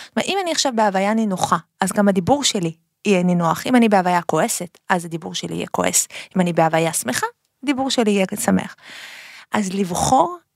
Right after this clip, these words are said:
הוויות לסיטואציות האלה לפני הסיטואציה. להגיד לעצמי, "אני, כשאני מגיעה לרגע כזה עם בעלי, על הנקודה", כל אחת באמת, יו-,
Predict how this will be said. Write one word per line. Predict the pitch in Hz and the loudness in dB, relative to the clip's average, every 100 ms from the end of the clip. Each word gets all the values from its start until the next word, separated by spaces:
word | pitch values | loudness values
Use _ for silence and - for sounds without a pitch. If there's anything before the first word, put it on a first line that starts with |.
| 208 | 0
הוויות | 185 175 180 190 - - | 4 4 4 0 -2 -4
לסיטואציות | 202 - 202 - - 220 247 262 | -2 -2 -6 -4 -2 -2 -2 0
האלה | 262 269 | 0 -4
לפני | 214 202 214 - - 226 247 269 | -6 -6 -4 -6 -6 -2 2 4
הסיטואציה. | 233 - 175 - 170 190 | 4 2 -4 -6 -6 -2
להגיד | 190 208 277 | 0 0 -4
לעצמי, | 311 294 - 202 | -6 -8 -4 2
"אני, | 196 226 226 _ _ - - - | 6 6 4 _ _ -20 -20 -4
כשאני | - 208 214 | 2 6 6
מגיעה | 226 185 202 208 | 6 4 2 2
לרגע | 190 208 208 | 2 0 0
כזה | - 190 214 | 2 4 6
עם | 196 | 6
בעלי, | 175 180 214 | 4 0 -2
על | 196 | 0
הנקודה", | 185 185 226 - | 0 0 -2 4
כל | 427 415 | 4 4
אחת | - - | 2 2
באמת, | 208 214 247 - _ | 4 2 0 -6 _
יו-, | - | 0